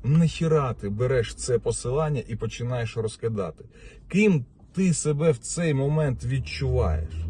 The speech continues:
Носієм якогось ексклюзивного контенту? Ти думаєш, що ти повідомляєш своїй бабці, яка зараз збирається сапати картоплю, щось дуже важливе, без чого вона не може прожити?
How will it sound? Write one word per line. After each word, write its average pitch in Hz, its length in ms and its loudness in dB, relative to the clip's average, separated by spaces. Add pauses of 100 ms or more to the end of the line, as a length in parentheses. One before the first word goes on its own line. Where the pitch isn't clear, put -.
(580)
Носієм 170 640 6
якогось 160 480 2 (120)
ексклюзивного 165 960 2
контенту? 151 880 -4 (680)
Ти 156 120 2
думаєш, 170 340 6
що - 180 -2
ти 165 280 -2 (220)
повідомляєш 165 840 4
своїй 156 420 2
бабці, 143 540 4
яка 139 280 2
зараз 139 360 2
збирається 131 640 0
сапати 131 580 -2
картоплю, 131 680 0 (240)
щось 139 320 2
дуже 160 380 4
важливе, 151 600 6
без 123 220 2
чого 156 280 2
вона 151 260 4
не 151 140 6
може 156 340 6
прожити? 147 640 0